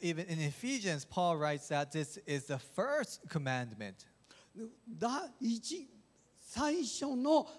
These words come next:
Speaker 2: 五本の指に入ると書いてある。
Speaker 1: This com-, comes in the first five.
Speaker 2: すなわち、親を大事にするということは、神を信じないと分かんない。
Speaker 1: Because you do not understand how to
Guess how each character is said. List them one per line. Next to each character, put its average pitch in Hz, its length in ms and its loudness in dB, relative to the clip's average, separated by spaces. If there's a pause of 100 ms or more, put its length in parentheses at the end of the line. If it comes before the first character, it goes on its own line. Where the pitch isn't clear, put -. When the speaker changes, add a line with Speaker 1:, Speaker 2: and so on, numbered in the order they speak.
(200)
Speaker 2:
五 220 200 10
本 294 320 2
の 294 100 6
指 269 280 2
に 320 100 2
入 320 340 -2
る 277 140 -4
と - 180 -10
書 185 100 -6
い 151 80 -6
て - 80 -12
あ 240 40 -12
る。 - 80 -14 (280)
Speaker 1:
This 143 320 -2 (220)
com-, 143 320 -4 (300)
comes 165 440 -2
in 160 120 -4
the 147 60 -4
first 196 540 -2 (300)
five. 175 300 0 (720)
Speaker 2:
す - 180 -4
な 339 140 8
わ 320 120 4
ち、 - 140 -2
親 302 480 6
を 339 160 6
大 226 260 6
事 311 220 2
に 269 60 2
す 220 160 -6
る 240 160 -4
と 277 100 -8
い - 140 -4
う - 20 -10
こ 175 140 -10
と 160 180 -16
は、 277 300 -4 (440)
神 403 500 6
を 302 180 8
信 339 340 0
じ 320 160 -2
な 349 120 -2
い 285 60 -4
と 202 140 -2
分 175 140 -2
か 220 140 -8
ん 220 100 -6
な - 80 -12
い。 - 20 -20 (440)
Speaker 1:
Because 160 180 0
you 220 480 -2 (320)
do 165 200 -8
not 185 320 -4
understand 165 680 -6
how 160 260 0
to - 160 -10